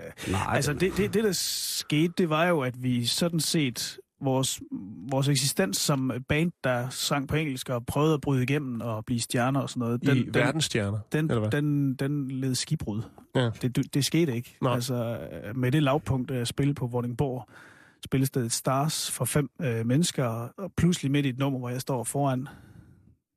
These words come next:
Speaker 2: på scenen, foran de her fem mennesker, giver den gas, så stopper vores trommeslager og bare siger i sin kormikrofon, ud over det hele, "Det er sgu da egentlig ikke sådan mega godt, det her, gør det det?"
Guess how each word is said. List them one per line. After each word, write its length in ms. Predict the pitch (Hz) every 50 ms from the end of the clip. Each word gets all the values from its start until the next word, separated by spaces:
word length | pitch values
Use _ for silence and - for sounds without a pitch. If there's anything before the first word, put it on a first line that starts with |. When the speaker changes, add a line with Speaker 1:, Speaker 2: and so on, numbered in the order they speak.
| _ _ _ _ _ _ _ 208 - -
Speaker 2:
på 100 | - 110
scenen, 380 | - 120 127 151 165 135 120 - -
foran 260 | - 104 120 131 117
de 80 | 110 117
her 80 | 120
fem 180 | 120 - 135 127 -
mennesker, 300 | 123 123 170 - 185 147 - _ - - - - - _ _ _ _
giver 140 | - 120 113
den 80 | 110 113
gas, 200 | 131 131 147 156
så 120 | - 147 127
stopper 300 | - - 127 131 131 117
vores 160 | 113 117 -
trommeslager 600 | - - 127 135 127 - 120 117 113 117 - - - - - - _ _ _ _ _ _ _ - - _ -
og 60 | 110
bare 160 | 110 107 113
siger 300 | - - - 143 147 143
i 60 | -
sin 280 | 139 - - 180 147 120
kormikrofon, 640 | - - 160 123 117 110 117 - 147 135 120 120 -
ud 100 | 180 175
over 180 | 143 127 -
det 100 | - 127
hele, 260 | 127 135 139 139 127 - - - - - - - - - - - - _ _ _ _ _ _ _ _ _ _ - -
"Det 60 | 123
er 40 | 127
sgu 160 | 131 - -
da 40 | 117
egentlig 180 | 120 117 113 127
ikke 120 | - -
sådan 160 | - 135 120
mega 180 | 120 135 165 147
godt, 220 | 131 135 139 -
det 80 | - 156
her, 80 | 151
gør 80 | 135 147
det 80 | 165 170
det?" 120 | 180 180